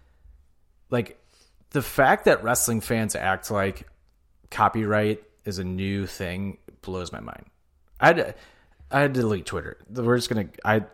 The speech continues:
this isn't my heel, but it should have been. I had, I deleted, I logged out of my Twitter. I can't, I can't do, I can't deal with wrestling fans anymore. I can't.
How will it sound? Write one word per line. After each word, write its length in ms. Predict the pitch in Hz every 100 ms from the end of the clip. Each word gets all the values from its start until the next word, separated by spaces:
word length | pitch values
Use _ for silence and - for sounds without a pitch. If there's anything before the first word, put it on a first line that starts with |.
| _ -
this 180 | 110 131
isn't 200 | 123 113
my 140 | 98
heel, 280 | 101 98 87
but 220 | 82 85
it 100 | 76
should 220 | - 110
have 80 | 85
been. 340 | 82 78 78 -
I 140 | 98
had, 180 | 95 92 -
I 100 | 95
deleted, 440 | 90 87 80 90 - -
I 120 | 98
logged 380 | 98 101 95 87
out 140 | 82
of 60 | 78
my 80 | -
Twitter. 340 | - - - - - _ _ _ _ _ _ _ _ _ -
I 60 | 95
can't, 260 | 107 90 -
I 80 |
can't 260 | 95 98 87
do, 340 | 92 85 82 - -
I 100 | -
can't 220 | 98 104 92
deal 160 | 90 82
with 140 | 82
wrestling 280 | 78 - 82
fans 240 | - 71
anymore. 320 | 69 69 69 - -
I 40 |
can't. 260 | - 95